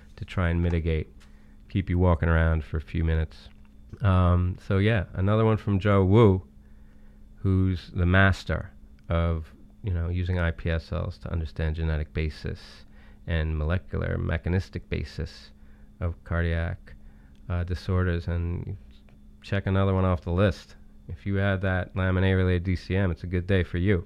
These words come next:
Congrats. Thanks, Joe Wu. Next, you know, heart attack is fundamentally, if you can survive it, the problem there is fibrosis, right?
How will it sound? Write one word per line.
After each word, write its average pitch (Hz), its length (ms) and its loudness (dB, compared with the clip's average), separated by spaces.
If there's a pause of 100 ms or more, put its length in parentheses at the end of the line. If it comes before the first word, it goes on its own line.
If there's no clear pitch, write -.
(120)
Congrats. 104 600 0 (960)
Thanks, 98 260 -4
Joe 98 160 2
Wu. 101 260 4 (640)
Next, 135 420 4
you 120 120 4
know, 110 340 2 (680)
heart 135 240 2
attack 120 540 0 (560)
is 101 720 2 (400)
fundamentally, 113 720 2
if 80 100 -6
you 87 80 -2
can 82 160 -2
survive 85 480 2
it, 71 160 -4 (800)
the 92 120 -4
problem 85 400 2
there 82 260 0
is - 200 -10
fibrosis, 80 640 -8
right? 82 220 -4